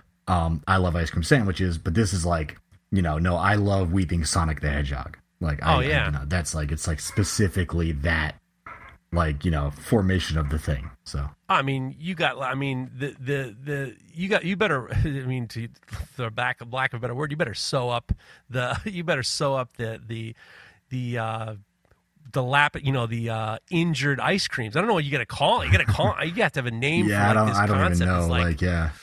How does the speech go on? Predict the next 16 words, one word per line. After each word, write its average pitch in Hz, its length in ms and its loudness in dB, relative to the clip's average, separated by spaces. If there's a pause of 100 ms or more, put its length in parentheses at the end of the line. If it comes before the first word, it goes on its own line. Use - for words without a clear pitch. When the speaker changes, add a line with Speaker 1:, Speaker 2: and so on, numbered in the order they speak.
(340)
Speaker 2:
dilapidated 139 720 0
ice 143 240 -2
cream 180 440 -2
or, 110 120 -2
like, 110 460 -10
you 139 80 -6
know, 110 140 -4
pathetic. 151 640 0
I 127 120 4
don't 226 100 0
know 170 60 0
what 135 180 0
it 131 80 -2
is, 117 140 -2
but 117 160 -6
it, 120 100 -12